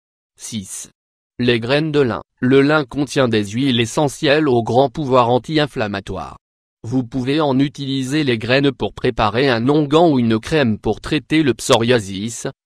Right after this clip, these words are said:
qui sera très efficace. Ingrédients. Deux cuillerées de graines de lin, vingt G, un quatre tasses d'eau, soixante-deux M L. Préparation.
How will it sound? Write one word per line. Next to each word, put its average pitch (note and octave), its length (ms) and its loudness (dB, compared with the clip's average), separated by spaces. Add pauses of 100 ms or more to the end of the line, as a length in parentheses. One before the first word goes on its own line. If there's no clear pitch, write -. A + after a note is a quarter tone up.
qui D3+ 120 -8
sera A#2 320 0
très D#3 300 -2
efficace. G2+ 640 -6 (560)
Ingrédients. B2+ 520 -2 (180)
Deux C#3+ 220 2
cuillerées C3+ 400 -2
de C3+ 100 0
graines C#3+ 360 -2
de D3 80 2
lin, A2 220 0 (220)
vingt B2+ 220 2
G, A2+ 360 -4 (220)
un A#2 160 0
quatre - 360 -4
tasses D3 300 -2
d'eau, A#2+ 480 0 (200)
soixante-deux B2+ 840 2
M A2+ 220 0
L. G2 440 -4 (220)
Préparation. A#2+ 760 -2